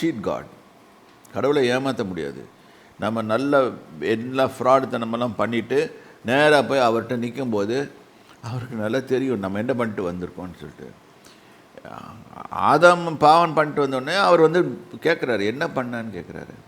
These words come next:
காயின் விஷயத்துலையும் கேட்டாரு, "என்ன பண்ணப்பா?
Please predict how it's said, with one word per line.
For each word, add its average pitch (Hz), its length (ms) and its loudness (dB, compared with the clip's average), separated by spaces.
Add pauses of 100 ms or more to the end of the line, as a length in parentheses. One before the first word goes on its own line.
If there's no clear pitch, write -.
(1400)
காயின் 170 480 4
விஷயத்துலையும் 143 300 -6
கேட்டாரு, 92 420 -6 (380)
"என்ன 135 280 0
பண்ணப்பா? 131 520 -6